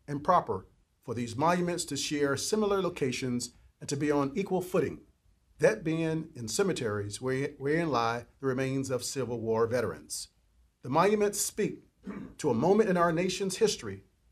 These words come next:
as formative as the Revolution. Some might say it was the final struggle of the Revolution. Neither should be destroyed.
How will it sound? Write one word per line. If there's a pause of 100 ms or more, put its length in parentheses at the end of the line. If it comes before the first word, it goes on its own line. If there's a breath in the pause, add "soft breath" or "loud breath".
(120)
as
formative
as
the
Revolution. (180)
Some
might
say (320)
it
was
the
final
struggle (360)
of
the
Revolution. (520)
Neither
should
be
destroyed.